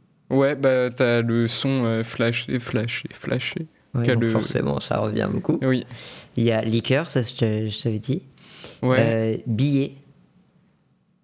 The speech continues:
Speaker 1: Bah c'est, ouais, en fait c'est trois sons à chaque fois là.
Speaker 2: Ah ouais, Arrête.
Speaker 1: Arrête, c'est pas le nom d'un son, mais, euh,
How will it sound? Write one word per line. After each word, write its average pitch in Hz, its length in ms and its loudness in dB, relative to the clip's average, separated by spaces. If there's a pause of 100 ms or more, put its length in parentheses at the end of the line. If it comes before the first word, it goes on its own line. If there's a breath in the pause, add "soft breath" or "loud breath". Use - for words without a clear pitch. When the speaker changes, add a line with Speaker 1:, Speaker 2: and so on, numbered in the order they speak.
(120)
Speaker 1:
Bah 127 160 4
c'est, 131 160 0
ouais, 143 300 4
en 135 100 2
fait 151 160 -2
c'est 131 120 0
trois 147 340 2
sons 156 340 0
à 127 140 4
chaque 117 220 2
fois 131 260 2
là. 113 160 -2 (100)
Speaker 2:
Ah 120 140 2
ouais, 120 140 2
Arrête. 123 520 -2 (1700)
Speaker 1:
Arrête, 165 500 2
c'est - 300 2
pas 190 160 4
le 196 60 4
nom 196 220 4
d'un 185 220 4
son, 220 260 2
mais, 165 320 4
euh, 139 520 4